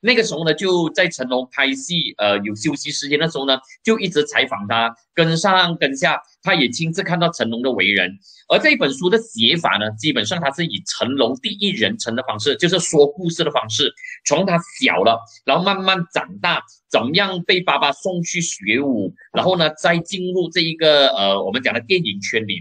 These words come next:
头呢，当这个武师，从武师里面慢慢的做替身，然后呢，在最后呢，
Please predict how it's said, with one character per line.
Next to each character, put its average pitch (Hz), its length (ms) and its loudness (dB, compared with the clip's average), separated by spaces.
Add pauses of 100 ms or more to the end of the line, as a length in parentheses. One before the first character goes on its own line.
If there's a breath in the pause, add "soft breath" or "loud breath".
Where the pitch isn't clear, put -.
头 113 200 0
呢， 123 180 0 (220 soft breath)
当 139 160 -4
这 160 100 -6
个 156 80 4
武 98 220 -2
师， 113 340 -4 (180 loud breath)
从 165 220 4
武 120 220 -4
师 143 240 4
里 117 160 2
面 170 200 0 (200)
慢 190 200 0
慢 180 120 0
的 175 80 -2
做 170 200 0
替 180 200 -6
身， 131 340 2 (180)
然 117 140 0
后 180 180 0
呢， 156 120 4
在 180 320 2
最 196 180 2
后 175 220 2
呢， 147 120 4